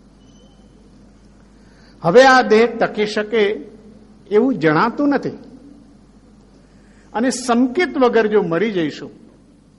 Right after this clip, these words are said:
દેહ છૂટી જશે, તો હે પ્રભુ, અનંતકાળમાં આવો જોગ થવો વિકટ છે. માટે કંઈક અમને આત્માના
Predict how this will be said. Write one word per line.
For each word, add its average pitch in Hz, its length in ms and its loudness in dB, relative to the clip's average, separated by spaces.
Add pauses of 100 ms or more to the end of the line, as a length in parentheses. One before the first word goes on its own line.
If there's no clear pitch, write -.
(460)
દેહ 175 180 0 (120)
છૂટી 165 220 -6
જશે, 151 360 -8 (960)
તો 202 100 -6
હે 202 160 2
પ્રભુ, 220 480 -2 (600)
અનંતકાળમાં 254 920 -2
આવો 233 240 2
જોગ 190 480 -2
થવો 208 240 -8
વિકટ 147 300 -10
છે. - 220 -20 (2500)
માટે 202 360 -2
કંઈક 208 400 -6 (1800)
અમને 190 340 -6 (220)
આત્માના 170 680 -10